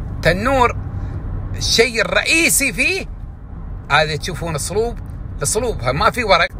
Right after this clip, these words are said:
صلوب شرات عيدان الكبريت. آه، شفت، شفت الأرطة؟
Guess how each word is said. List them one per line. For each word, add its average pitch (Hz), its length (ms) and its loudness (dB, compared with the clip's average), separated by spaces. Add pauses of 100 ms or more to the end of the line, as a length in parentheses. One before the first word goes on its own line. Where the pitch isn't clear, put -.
(480)
صلوب 311 360 0
شرات 190 340 4
عيدان 185 340 2
الكبريت. 151 480 0 (560)
آه، 165 680 2
شفت، 214 320 -2
شفت 220 160 2
الأرطة؟ 302 540 2